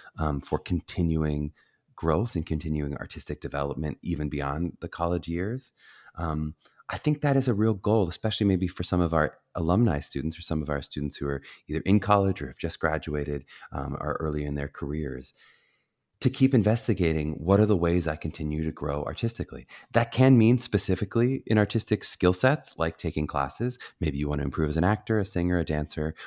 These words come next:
wherever you feel in, in the business you wanna, um, specifically improve your skills from teachers like Joan and Craig,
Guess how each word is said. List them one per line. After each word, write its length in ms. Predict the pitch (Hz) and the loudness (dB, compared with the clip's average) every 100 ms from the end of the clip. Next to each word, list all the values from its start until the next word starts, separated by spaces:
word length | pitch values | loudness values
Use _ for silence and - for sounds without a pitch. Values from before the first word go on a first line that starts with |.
| - | -2
wherever 400 | 80 85 78 78 - | 2 4 4 0 -2
you 120 | 76 | -8
feel 300 | - 80 76 - | -4 -2 0 -2
in, 120 | 76 | -6
in 100 | 78 | -4
the 60 | 78 | -4
business 420 | 76 71 73 - | -4 -4 -4 -4
you 100 | 76 | -6
wanna, 240 | 71 71 67 - | -4 -4 -6 -8
um, 260 | 69 67 - _ | -10 -10 -14 _
specifically 580 | - 78 80 73 - 71 | -12 -8 -8 -10 -10 -12
improve 280 | 69 73 | -8 -10
your 100 | 71 | -8
skills 420 | 69 - 73 107 - - _ | -12 -8 -6 -6 -8 -20 _
from 320 | - 87 85 | 2 4 4
teachers 360 | 82 73 71 | 2 -4 -8
like 200 | 71 69 | -10 -12
Joan 320 | - 71 69 69 | -10 -8 -6 -8
and 100 | 69 | -8
Craig, 400 | 67 67 98 | -8 -6 -6